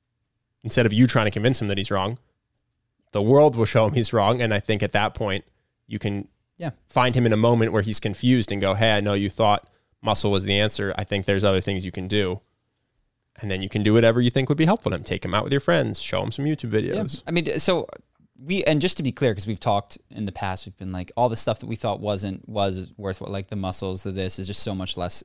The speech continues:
Speaker 2: And it, that, that is stands. The most important thing is not muscles, not even close.
Speaker 1: Two things are true.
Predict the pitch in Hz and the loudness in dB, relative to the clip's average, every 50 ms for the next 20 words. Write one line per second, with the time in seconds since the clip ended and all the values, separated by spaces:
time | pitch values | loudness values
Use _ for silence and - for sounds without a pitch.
0 | - - 123 127 123 113 - 117 113 120 107 - - 113 110 107 101 92 - - | -6 -2 -2 0 0 0 0 2 2 2 0 0 0 2 2 2 0 -2 -6 -8
1 | - - - - - - 110 101 - - - - - - - - _ _ _ _ | -10 -6 -4 -4 -2 0 -2 -2 -2 -6 -8 -12 -12 -12 -14 -14 _ _ _ _
2 | 107 113 113 113 117 123 135 127 - - - 113 104 - 107 107 101 90 104 101 | -8 -4 0 2 2 4 2 2 0 -2 -2 -4 -4 -4 -4 -6 -6 -4 -6 -8
3 | 90 - - 101 95 92 90 92 92 - - 98 92 92 95 95 92 90 85 - | -8 -6 -4 -2 -2 -2 -4 -6 -8 -8 -8 -8 -6 -6 -4 -2 -2 -2 -4 -6
4 | - _ _ _ _ _ _ - 98 90 - - - - - 104 104 101 90 - | -8 _ _ _ _ _ _ -12 -10 -8 -8 -10 -10 -10 -8 -6 -6 -6 -6 -8
5 | - - - - - - - 139 143 156 139 123 131 104 - - - - | -10 -10 -10 -12 -6 0 0 2 4 4 4 2 2 0 -4 -6 -8 -8